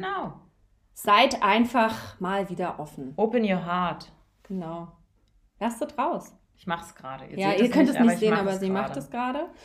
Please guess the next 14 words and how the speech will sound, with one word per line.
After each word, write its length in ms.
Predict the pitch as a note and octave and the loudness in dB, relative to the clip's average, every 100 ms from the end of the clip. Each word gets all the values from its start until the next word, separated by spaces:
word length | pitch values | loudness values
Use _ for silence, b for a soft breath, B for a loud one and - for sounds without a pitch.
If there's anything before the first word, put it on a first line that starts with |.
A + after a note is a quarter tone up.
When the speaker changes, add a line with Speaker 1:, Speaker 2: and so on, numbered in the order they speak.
| B B | B B
Speaker 2:
Und 200 | B3+ E4 | 4 4
vor 160 | E4 G3+ | 4 2
allen 420 | A3+ C4+ C4 A#3+ | 2 2 4 4
Dingen, 380 | A3 A#3+ A#3 F3 | 4 4 2 2
was 160 | F#3+ | -2
mir 180 | G3+ - | -4 -2
auch 200 | F#3+ G#3 | -2 -2
wirklich 320 | F#3+ G#3 G#3 | -4 -4 -4
wichtig 340 | G3+ G#3 G3+ - | -4 -4 -6 -6
ist, 200 | F3+ - | -8 -8
ey, 260 | - F3 F3+ | -6 -4 -2
Leute, 280 | D#3+ E3+ F#3 | -4 -8 -10
kommuniziert 680 | - F#3+ G3 F#3+ - G3 | -6 -2 -2 -4 -6 -6
einfach. 480 | D#3 D3+ C#3+ D3+ - | -6 -8 -10 -12 -16